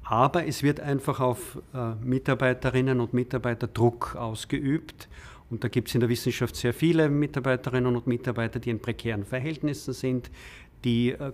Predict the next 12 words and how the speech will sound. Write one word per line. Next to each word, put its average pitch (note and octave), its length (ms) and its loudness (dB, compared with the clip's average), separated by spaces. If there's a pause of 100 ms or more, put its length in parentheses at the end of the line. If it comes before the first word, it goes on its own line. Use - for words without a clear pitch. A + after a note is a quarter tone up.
in F#3 160 -8
Kurzzeitverträgen C3+ 1160 2
sind B2+ 440 2 (200)
und B2+ 200 0
die B2+ 80 6
natürlich B2 420 2
Angst A#2+ 380 -2
haben A2 260 0
um A#2+ 220 0
ihren A2+ 200 -2
Arbeitsplatz. F#2+ 880 -8 (480)
Und C3 400 4